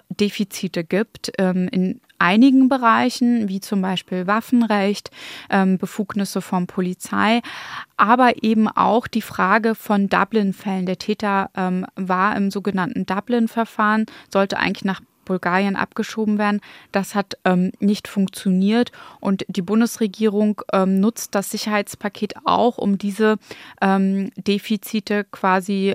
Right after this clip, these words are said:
ähm, zu, zu verbessern, um das, äh, System, ähm, ja, zum Funktionieren zu bringen, weil wir sehen, es gibt einfach Defizite im, äh, Vollzug. Dennoch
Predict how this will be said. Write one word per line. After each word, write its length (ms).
ähm, 480
zu, 320
zu 140
verbessern, 560
um 180
das, 220
äh, 160
System, 760
ähm, 420
ja, 220
zum 160
Funktionieren 640
zu 220
bringen, 520
weil 140
wir 100
sehen, 240
es 140
gibt 280
einfach 400
Defizite 680
im, 300
äh, 80
Vollzug. 680
Dennoch 460